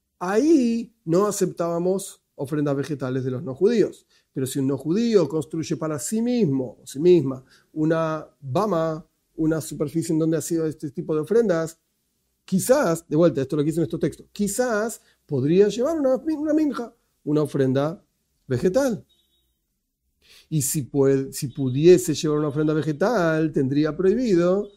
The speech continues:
ofrendar junto con la ofrenda vegetal levadura o miel. Pero no encontramos esto escrito claramente en ningún lado. Eso es lo que dice nuestro texto. Eso es lo que dice nuestro texto.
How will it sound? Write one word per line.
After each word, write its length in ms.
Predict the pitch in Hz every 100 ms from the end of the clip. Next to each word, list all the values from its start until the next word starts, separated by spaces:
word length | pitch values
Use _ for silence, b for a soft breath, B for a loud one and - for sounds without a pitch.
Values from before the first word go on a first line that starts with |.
| _ _ _
ofrendar 640 | 139 - 139 135 180 160
junto 1080 | 135 - 180 208 226 190 147 127 147 131 123
con 180 | 135 127
la 60 |
ofrenda 280 | 123 151 175
vegetal 640 | 190 220 220 240 220 226 _ _
levadura 840 | 208 214 208 202 165 165 170 180 -
o 400 | 156 143 160 160 _ _
miel. 640 | 190 214 226 180 139 101 87 _ _ _ _ _ _ _ _ _ _ _
Pero 160 | - 214
no 80 | 240
encontramos 640 | 233 233 214 240 220 196
esto 200 | 196 -
escrito 500 | 165 - 190 190 170
claramente 500 | 165 165 151 165 151
en 60 | 135
ningún 280 | 131 127 120
lado. 320 | 110 92 _
Eso 560 | _ _ _ _ _
es 40 | -
lo 80 | 143
que 60 |
dice 100 | 190
nuestro 220 | 214 208 202
texto. 360 | 196 - - _ _ _ _ _ _ _ _ _ _ _ _ _ -
Eso 180 | 185
es 40 | 196
lo 20 |
que 80 | 185
dice 100 | 175
nuestro 220 | 170 160
texto. 340 | 135 117 -